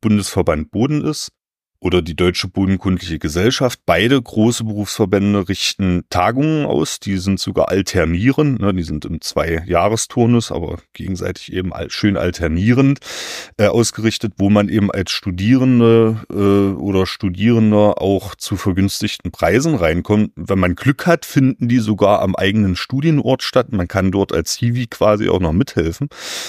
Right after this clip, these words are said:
Das wird auch oft angeboten, ne? Ähm, so, und das auch wirklich zu nutzen. Also auch die, ja, das ist ja dann auch, äh, ein Stück weit Fortbildung, das ist interne Wissenschaftskommunikation,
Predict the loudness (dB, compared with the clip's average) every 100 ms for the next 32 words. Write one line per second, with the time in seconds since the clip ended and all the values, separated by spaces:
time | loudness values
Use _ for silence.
0 | -8 -6 -4 -4 -2 -2 -2 -2 0 0
1 | 0 0 0 0 -4 0 0 0 -4 0
2 | 2 2 2 -2 -2 -2 -2 -2 0 0
3 | 0 0 0 -2 -2 -6 -6 -2 -2 -2
4 | -6 -8 -6 -6 -4 -4 -4 -6 -10 -2
5 | 0 0 -4 -20 -20 -14 -2 0 0 -2
6 | -6 -4 0 2 2 2 0 0 -2 0
7 | 0 0 -2 -4 -6 -6 0 2 2 -4
8 | -2 0 0 2 2 4 4 2 0 -2
9 | -4 -2 0 2 2 2 -4 -8 -8 -4
10 | -4 -4 -6 -4 -4 -4 -2 -4 -2 -2
11 | -2